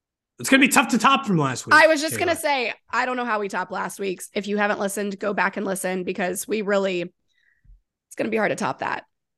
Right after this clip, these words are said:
Speaker 1: We, we traveled so many different categories. Remember, we all
Speaker 2: <laughs>
Speaker 1: chose a different genre. Um, you went Taylor Swift, which I thought was very good.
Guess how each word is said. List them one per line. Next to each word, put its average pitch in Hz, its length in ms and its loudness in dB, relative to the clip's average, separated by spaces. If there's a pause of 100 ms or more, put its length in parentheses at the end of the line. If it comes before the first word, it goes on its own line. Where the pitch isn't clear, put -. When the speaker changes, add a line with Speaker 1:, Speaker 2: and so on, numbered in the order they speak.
(180)
Speaker 1:
We, 175 160 4
we 185 160 4
traveled 214 420 4
so 262 320 6
many 233 220 8
different 185 300 2
categories. 110 880 -4
Remember, 190 200 6
we 170 200 8
all 220 180 8
Speaker 2:
<laughs> - 20 -4
Speaker 1:
chose 240 300 6
a 202 60 6
different 202 420 4
genre. 190 640 2 (680)
Um, 139 440 -6
you 190 160 6
went 202 240 6
Taylor 214 320 6
Swift, 240 420 2
which 269 140 4
I 160 60 2
thought 180 160 -4
was 165 100 -4
very 147 320 0
good. 202 400 0